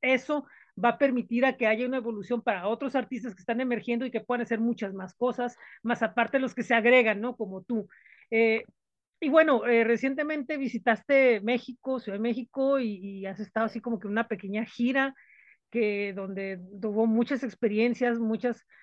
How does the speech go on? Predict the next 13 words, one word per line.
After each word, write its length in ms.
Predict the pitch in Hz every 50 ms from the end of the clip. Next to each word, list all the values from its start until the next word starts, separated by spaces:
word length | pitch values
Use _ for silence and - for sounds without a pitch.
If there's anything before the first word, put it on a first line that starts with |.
| - - -
muchas 320 | - 214 214 - 262 - -
cosas 280 | - 254 226 233 220
que 100 | - 247
te 100 | 180 214
ofrecen 360 | 190 180 220 214 202 233 240 233
y 80 | 220 214
experiencias 840 | - - - - 226 214 208 214 226 240 262 247 - 277 269 240 -
que, 160 | - 226 - _ _ _
de 160 | - 180 196
las 180 | 190 190 185 185
cuales 360 | - 208 202 202 214 208 -
estás 360 | 202 180 - 196 190 185 -
aprendiendo 640 | 202 190 - 196 185 180 196 196 196 190 180 175 175